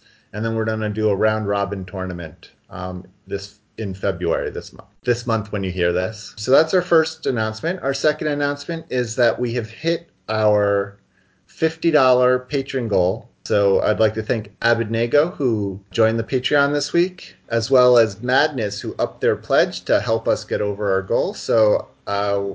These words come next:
we haven't set a date yet, but we are going to do a live show. But for those of you who don't know, and I don't know how you do, 'cause I do mention it every week, uh, we do have a Patreon at patreon dot com slash farming eternal, and it's a way for listeners to give back to the show,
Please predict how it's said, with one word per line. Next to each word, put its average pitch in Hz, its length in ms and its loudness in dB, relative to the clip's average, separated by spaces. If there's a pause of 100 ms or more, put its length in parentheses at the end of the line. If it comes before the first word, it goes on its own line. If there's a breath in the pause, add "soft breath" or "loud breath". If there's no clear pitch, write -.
(200)
we 127 120 -2
haven't 147 400 0
set 156 240 2
a 143 60 0
date 147 240 2
yet, 220 320 -2
but 131 120 0
we 120 100 4
are 113 100 4
going 117 240 0
to 117 100 -14
do 110 220 -2
a - 20 2
live 113 360 2
show. 151 420 2 (100)
But 165 280 2 (200)
for 185 220 0
those 190 240 4
of 185 100 -2
you 180 140 -4
who 160 240 -6
don't 151 300 2
know, 147 420 -2 (100)
and 127 160 -6
I 127 100 -4
don't 135 160 -6
know 131 120 -6
how 135 140 -6
you 135 120 -2
do, 117 220 -6
'cause 127 180 -12
I 117 120 -2
do 120 240 -12
mention 113 360 -10
it 104 120 -6
every 104 220 -4
week, 98 380 -10
uh, 107 200 -6
we 117 120 -10
do 139 160 -8
have 156 160 -6
a 147 80 -6
Patreon 131 580 -8
at - 140 -12
patreon 110 440 -10
dot 95 240 -6
com 104 260 -14
slash 92 260 -14
farming 98 300 -14
eternal, 135 580 -14
and 107 180 -14
it's 107 200 -12
a 120 60 -8
way 123 220 -4
for 117 420 -6
listeners 127 500 -10
to 107 180 -8
give 113 320 -10
back 117 260 -6
to 117 100 -18
the 113 100 -8
show, 160 420 -8